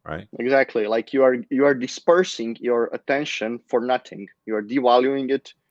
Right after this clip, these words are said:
Speaker 2: You are
Speaker 1: Exactly.
Speaker 2: putting yourself in a lower place. You are getting nothing in return. You are wasting time liking pictures for nothing. Your times mean nothing. So
Speaker 1: I would agree
Speaker 2: ju-,
Speaker 1: with that.
Speaker 2: just to your point, like,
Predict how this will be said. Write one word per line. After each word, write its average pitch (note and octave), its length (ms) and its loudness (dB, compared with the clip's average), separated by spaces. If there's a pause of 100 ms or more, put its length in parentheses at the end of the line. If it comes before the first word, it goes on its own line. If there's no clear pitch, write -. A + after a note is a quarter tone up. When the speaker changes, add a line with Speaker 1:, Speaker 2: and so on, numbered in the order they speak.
(160)
Speaker 2:
You F2+ 40 -10
are - 20 -4
Speaker 1:
Exactly. E2+ 300 0
Speaker 2:
putting C#3 200 -2
yourself B2 480 0
in B2 80 -2
a A2+ 80 0
lower A#2+ 240 4
place. A2+ 540 -2
You A#2+ 80 0
are A2 80 2
getting A#2+ 400 0
nothing B2+ 360 2
in G#2 120 -4
return. F#2+ 320 -4
You F#2+ 80 -6
are G#2+ 160 -4
wasting D3+ 500 0 (120)
time A#2 360 2 (280)
liking C3+ 360 0 (140)
pictures D3+ 360 -6
for A2+ 200 -6
nothing. A#2+ 540 -2 (200)
Your A#2 220 -6
times D#3 340 -2
mean B2 220 -8
nothing. C3 420 -2 (400)
So G#2+ 360 -2 (420)
Speaker 1:
I D#2+ 80 -2
would E2+ 120 0
agree E2 160 -6
Speaker 2:
ju-, E2 80 2
Speaker 1:
with - 120 -2
that. D2+ 280 -8
Speaker 2:
just E3 260 -2
to D#3+ 60 -2
your D3 120 2
point, D3 380 -6
like, A2 260 -2